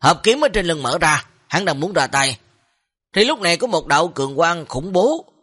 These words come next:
lướt qua đỉnh đầu của hắn, tốc độ vô cùng nhanh, xua tan kiếm ảnh đầy trời của hắn, bao phủ cái nữ tử tóc trắng kia. Vừa đánh trúng nữ tử tóc trắng, cường quang liền nổ tung, khiến cho kiếm thần hiếp mắt.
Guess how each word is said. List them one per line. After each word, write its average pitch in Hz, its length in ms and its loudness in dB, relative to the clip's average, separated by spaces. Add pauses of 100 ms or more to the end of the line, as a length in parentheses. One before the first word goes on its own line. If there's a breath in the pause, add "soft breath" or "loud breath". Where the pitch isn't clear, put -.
lướt 214 200 4
qua 160 160 2
đỉnh 131 160 -4
đầu 120 120 -2
của 135 140 -8
hắn, 196 220 -6 (200)
tốc 277 160 2
độ 160 200 4
vô 208 180 2
cùng 127 260 -10
nhanh, 175 300 -2
xua 160 220 -4
tan 156 220 -2
kiếm 202 200 -4
ảnh 165 100 -6
đầy 117 140 -2
trời 98 200 -12
của 127 120 -8
hắn, 190 200 -4 (540)
bao 233 200 6
phủ 160 300 2
cái 240 100 2
nữ 175 160 0
tử 156 360 -2
tóc - 180 -4
trắng 202 220 -6
kia. 147 180 0 (680)
Vừa 175 160 4
đánh 233 200 0
trúng 302 200 0
nữ 214 100 2
tử 254 140 2
tóc 233 220 -2
trắng, 294 260 0 (120)
cường 175 220 -2
quang 214 200 2
liền 127 160 -2
nổ 147 140 -4
tung, 190 300 -2 (520)
khiến 202 320 0
cho 165 160 -2
kiếm 208 200 0
thần 208 200 0
hiếp - 160 -8
mắt. 175 200 -4